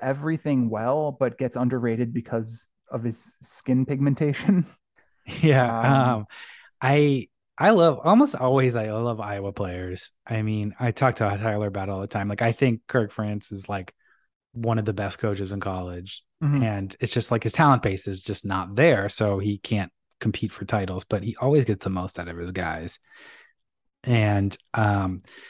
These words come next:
Speaker 2: in general, like, I think there's a strong running back class, the co-, really strong
Speaker 1: Very.
Speaker 2: corner cla-, class. I, I'm not totally in love with the receivers, to be honest.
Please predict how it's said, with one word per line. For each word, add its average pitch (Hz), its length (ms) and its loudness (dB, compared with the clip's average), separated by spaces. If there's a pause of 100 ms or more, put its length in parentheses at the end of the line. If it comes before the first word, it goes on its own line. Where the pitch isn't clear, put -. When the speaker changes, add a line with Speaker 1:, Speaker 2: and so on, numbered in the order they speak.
(120)
Speaker 2:
in 143 140 8
general, 151 420 8
like, 107 220 2
I 131 80 2
think 165 160 4
there's 110 160 2
a 107 60 -2
strong 110 280 2
running 117 220 2
back 120 200 4
class, 113 580 -2
the 135 100 -14
co-, - 280 -12
really 117 180 4
strong 107 200 0
Speaker 1:
Very. 101 100 -10
Speaker 2:
corner 110 300 2
cla-, 107 280 0
class. 110 520 0
I, 127 140 0 (160)
I'm 151 60 2
not 175 180 2
totally 117 260 4
in 110 60 2
love 107 160 2
with 104 120 -4
the 101 80 -4
receivers, 101 600 -2
to 104 100 -6
be 101 100 -4
honest. 98 560 -4